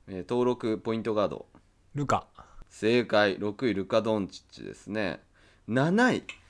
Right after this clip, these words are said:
Speaker 1: これね、俺意外だった。七はめちゃくちゃ意外だった。
Speaker 2: 七が意外？
Speaker 1: 意外だっ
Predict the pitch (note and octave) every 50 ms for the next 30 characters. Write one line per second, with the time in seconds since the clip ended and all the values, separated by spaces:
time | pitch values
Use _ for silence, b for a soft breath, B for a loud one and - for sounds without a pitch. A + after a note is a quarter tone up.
0 | - _ - - - - F3 G3 A#3+ C4 B3+ A#3+ A#3+ A3+ D#3 G2+ - - - _
1 | - C3 D#3+ D#3+ D3+ A#2+ A#2 A#2+ - D3 D#3+ F3 F3 D#3+ E3+ D#3+ D#3+ - - -
2 | - - F#2+ A#2+ D3+ F#3+ G#3 G3 D#3+ A#2+ F#2+ E2+ F2+ F#2 F2+ - B2+ A#2 - -
3 | A#2+ G2+ G2+ G2 F2+ F#2 F#2+ F2+ - - - - - _ _ _ - C#3 F#3 A#3+
4 | B3 B3+ F#3 A#2+ F#2 F2+ F2 F2+ F2 F2+ F#2+ G2+ A#2+ C3+ D#3 G3+ A3 - b b
5 | b b _ - A#2+ B2 B2 C3+ C3 B2+ A#2 A2+ G#2+